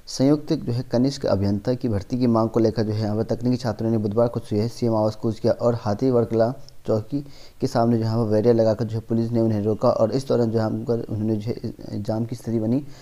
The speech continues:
और पुलिस ने जो है बीस लोगों को जो है गिरफ्तार कर जो है पुलिस लाइन में यहाँ पर ले गए और जहाँ जो है ये सभी को जो है जमानत भी दे दी गई।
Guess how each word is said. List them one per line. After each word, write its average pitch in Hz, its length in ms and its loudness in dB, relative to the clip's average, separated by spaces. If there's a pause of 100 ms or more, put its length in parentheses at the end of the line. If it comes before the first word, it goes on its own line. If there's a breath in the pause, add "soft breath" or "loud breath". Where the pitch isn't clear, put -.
(160 loud breath)
और 120 120 4
पुलिस 127 300 0
ने 135 60 0
जो 127 100 -4
है 104 140 -4
बीस 139 200 -2
लोगों 120 160 0
को 120 140 -2
जो 117 60 0
है 113 80 -2
गिरफ्तार 107 300 -2
कर 110 120 -2
जो 104 100 -2
है 123 200 0 (420 loud breath)
पुलिस 139 260 4
लाइन 117 200 2
में 113 140 2
यहाँ 107 180 -2
पर 120 100 0
ले 113 220 4
गए 101 180 0 (280 loud breath)
और 110 100 0
जहाँ 110 320 0
जो 117 100 -2
है 120 320 -2 (380 loud breath)
ये 117 160 2
सभी 120 340 2
को 117 100 0
जो 110 100 -2
है 104 120 -6
जमानत 107 360 0
भी 107 160 -2
दे 110 140 0
दी 110 160 0
गई। 104 220 0